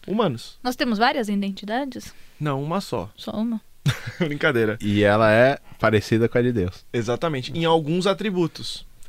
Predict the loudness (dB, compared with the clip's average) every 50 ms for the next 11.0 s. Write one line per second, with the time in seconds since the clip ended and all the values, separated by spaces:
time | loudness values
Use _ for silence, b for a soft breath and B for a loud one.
0 | -14 -12 -12 -12 -12 -12 -10 -6 -6 -6 -6 -6 B -12 B B -4 -2 0 0
1 | 0 2 2 0 0 2 4 4 4 4 2 -2 -4 -4 -6 -6 -6 -4 -4 -4
2 | -4 -4 -6 -8 -10 -12 -10 -10 -10 -8 -8 -8 -8 -6 -6 -6 -6 -8 -8 b
3 | b b b b b -10 -8 -6 -4 -4 -2 0 0 2 2 2 2 0 -4 -8
4 | -12 -18 -16 -12 -4 0 0 0 0 0 -2 0 0 0 0 0 -2 -2 -2 -2
5 | -2 -2 -2 -4 -6 -8 -6 -8 -6 -6 -6 -6 -4 -2 -4 -2 -2 -2 0 0
6 | 0 0 -2 B B B B -4 0 2 2 2 2 0 -2 -2 -2 -2 0 -2
7 | -2 0 0 0 0 2 4 4 4 2 2 0 -2 0 2 4 4 4 4 2
8 | 0 0 -4 -4 -2 -2 -2 -4 -8 -12 -10 -8 -8 -8 -8 -8 -6 -6 -4 -4
9 | -4 -6 -6 -8 -6 -6 -6 -6 -4 -6 -8 -8 -8 b b b b b b b
10 | -6 -4 -2 0 -2 -2 -4 -6 -8 -12 _ _ -20 -20 -20 -12 -8 -6 -6 -6